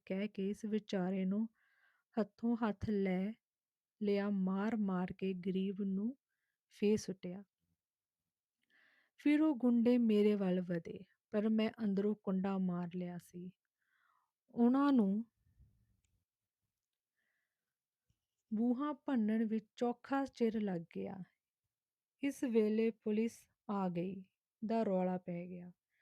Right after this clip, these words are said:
ਤੇ ਸਾਰੇ ਜਿੱਧਰ ਮੂੰਹ ਆਇਆ ਨੱਸ ਗਏ। ਬਾਬਾ ਲਹੂ ਲੁਹਾਨ ਹੋਇਆ ਪਿਆ ਸੀ। ਸੇਵਾ ਸੰਮਤੀ ਵਾਲਿਆਂ ਉਸ ਨੂੰ ਸਟੈਚਰ 'ਤੇ ਪਾ ਲਿਆ। ਮੈਂ ਵੀ ਆਪਣਾ ਟਰੰਕ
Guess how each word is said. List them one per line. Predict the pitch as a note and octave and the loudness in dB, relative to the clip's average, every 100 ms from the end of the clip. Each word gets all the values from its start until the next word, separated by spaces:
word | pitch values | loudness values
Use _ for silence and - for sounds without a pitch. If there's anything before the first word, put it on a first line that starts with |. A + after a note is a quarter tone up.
| _ _ _ _ _ - | _ _ _ _ _ -4
ਤੇ | B3 | -2
ਸਾਰੇ | A#3 - A3 G#3+ A#3 | -2 -2 0 2 0
ਜਿੱਧਰ | A3 A3 F#3+ B3 A#3 | 0 -2 -2 0 2
ਮੂੰਹ | G#3+ A3 A3+ G#3+ | 2 0 -2 -2
ਆਇਆ | F#3 G3+ G#3+ F#3 | -4 -4 -6 -6
ਨੱਸ | F3 - F#3 | -6 -6 -12
ਗਏ। | F3 F#3+ F#3 _ _ _ A3 | -14 -16 -18 _ _ _ -8
ਬਾਬਾ | G3 A3 G#3+ B3 B3+ | -2 0 0 0 2
ਲਹੂ | A3+ G#3+ A#3+ | 2 2 2
ਲੁਹਾਨ | A#3+ A#3 A#3 G3+ G3 | 0 -2 -2 -2 -2
ਹੋਇਆ | G#3+ G#3 F#3 G3 | -4 -4 -4 -4
ਪਿਆ | F#3+ F#3+ F3+ F#3+ | -8 -10 -10 -10
ਸੀ। | - F#3+ F#3 - _ _ _ _ _ - | -12 -16 -16 -20 _ _ _ _ _ -8
ਸੇਵਾ | - C4 C4+ C#4+ C#4+ | 0 2 2 0 -4
ਸੰਮਤੀ | - A3+ G#3+ G#3+ A3+ A3+ | -4 -2 -2 -4 -4 -2
ਵਾਲਿਆਂ | G#3 G3 F#3+ G3+ | -4 -4 -4 -4
ਉਸ | G3 F#3+ G#3+ | -6 -8 -6
ਨੂੰ | F#3+ F#3 G3 G#3 _ _ _ _ _ - | -4 -4 -6 -10 _ _ _ _ _ -20
ਸਟੈਚਰ | - A#3 A#3 - D4 | -2 0 0 -2 -6
'ਤੇ | - B3+ | -2 -2
ਪਾ | A#3+ G3+ F#3+ | -2 -4 -4
ਲਿਆ। | F3+ F3 F3 F#3 _ _ G#3 | -2 -4 -6 -12 _ _ -2
ਮੈਂ | A3 A3+ | 0 2
ਵੀ | B3 B3+ | 2 0
ਆਪਣਾ | G3 - G3 G3 | -2 -4 -6 -6
ਟਰੰਕ | - G#3 G3+ | -8 -8 -8